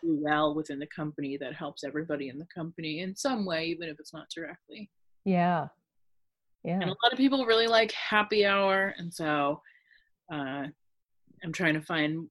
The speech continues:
Speaker 1: more interesting ways to structure happy hour so that it's not just a bunch of heads staring at each other in a Zoom grid, but where maybe we can have different person leading an activity, things like
Speaker 2: Hmm.
Speaker 1: that, 'cause that'll kind of mix in the,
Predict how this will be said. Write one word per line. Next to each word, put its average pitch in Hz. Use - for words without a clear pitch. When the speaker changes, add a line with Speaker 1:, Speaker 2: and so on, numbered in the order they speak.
Speaker 1:
more 190
interesting 190
ways 165
to 190
structure 160
happy 147
hour 143
so -
that 143
it's 147
not 147
just 151
a 185
bunch 151
of 160
heads 147
staring 156
at 143
each 143
other 151
in 147
a 151
Zoom 175
grid, 143
but 123
where 143
maybe 139
we 143
can 147
have 139
different 156
person 160
leading 170
an 143
activity, 143
things 285
like 180
Speaker 2:
Hmm. 156
Speaker 1:
that, -
'cause 147
that'll 147
kind 190
of 165
mix 160
in 151
the, 147